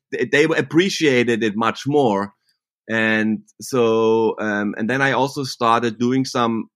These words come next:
I wanted to be not just that trials guy. So I started to do some downhill races and also some slalom races. And I tried to show people I can do more than that. And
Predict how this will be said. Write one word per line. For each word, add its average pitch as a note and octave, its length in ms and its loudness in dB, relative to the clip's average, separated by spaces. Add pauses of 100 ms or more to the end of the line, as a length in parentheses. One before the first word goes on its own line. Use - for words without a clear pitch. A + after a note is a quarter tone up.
(120)
I A2 60 0
wanted C3 360 -2
to A#2+ 400 -2
be A#2+ 160 -2
not C3 400 2
just B2+ 280 -6
that G2+ 220 -2
trials A2+ 520 0
guy. E2 460 -2 (600)
So G#2 160 -2
I G#2+ 80 2
started B2 400 0
to G2+ 100 -16
do A#2 160 0
some G#2+ 180 -4
downhill A#2+ 400 4
races F2+ 540 -2 (360)
and G#2+ 100 -2
also B2 300 0
some - 160 -4
slalom A#2 560 0
races. F2+ 580 -2 (420)
And G2+ 140 -4
I G2 80 0
tried A#2 380 -2
to A2+ 80 -10
show A#2 320 0
people G2+ 360 -2
I G2+ 100 0
can G#2+ 200 -4
do G#2+ 160 0
more A2 260 2
than F#2+ 360 -2
that. F2+ 340 -2
And F#2+ 220 -4